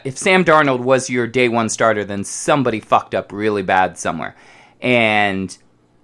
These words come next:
even though you, like a dumbass, gave up multiple picks for Sam Darnold, that's neither here nor there. We've talked about that on the show. I, I don't even have the energy or the time,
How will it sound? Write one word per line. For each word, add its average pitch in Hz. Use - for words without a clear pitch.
even 160
though 139
you, 127
like 123
a 117
dumbass, 107
gave 107
up 107
multiple 110
picks -
for -
Sam 92
Darnold, 110
that's 113
neither 120
here 117
nor 113
there. 104
We've 98
talked 107
about 101
that 101
on 95
the 90
show. 98
I, 92
I 92
don't 104
even 95
have 92
the 92
energy 92
or 92
the 90
time, 98